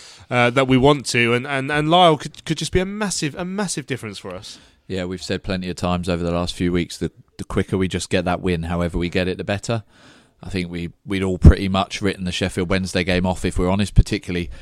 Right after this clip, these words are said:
Speaker 2: that takeover comes in, you go, "Do you know what? I don't care about the result anyway." And then when you look at that bench we had, when we had three youth players on a five-man bench and two youth players starting, you think, "Well, this is gonna be tough." Well, actually, you look back at the game and we were in it for large parts, so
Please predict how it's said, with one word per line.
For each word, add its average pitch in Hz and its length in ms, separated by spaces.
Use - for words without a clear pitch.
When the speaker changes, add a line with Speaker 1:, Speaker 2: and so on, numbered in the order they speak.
Speaker 2:
that - 120
takeover 92 500
comes 90 300
in, 92 160
you 87 80
go, 87 160
"Do 85 60
you 90 60
know 87 120
what? 87 140
I 87 80
don't 87 160
care 90 200
about 87 220
the 87 80
result 85 340
anyway." 85 340
And 87 100
then 87 80
when 87 120
you 85 60
look 90 220
at 90 60
that 92 220
bench - 300
we 87 80
had, 87 180
when 90 120
we 92 80
had 87 140
three 85 380
youth 95 260
players 90 320
on 90 80
a 90 40
five-man 87 600
bench 87 320
and 87 160
two 104 160
youth 90 260
players 85 240
starting, 85 480
you 82 80
think, 82 180
"Well, 85 140
this 87 160
is 92 80
gonna 80 160
be 80 100
tough." - 320
Well, 107 120
actually, 104 520
you 95 100
look 92 140
back 95 200
at - 60
the 78 60
game 92 260
and 90 80
we 90 140
were 90 100
in 120 100
it - 120
for 87 100
large 87 260
parts, - 360
so 90 260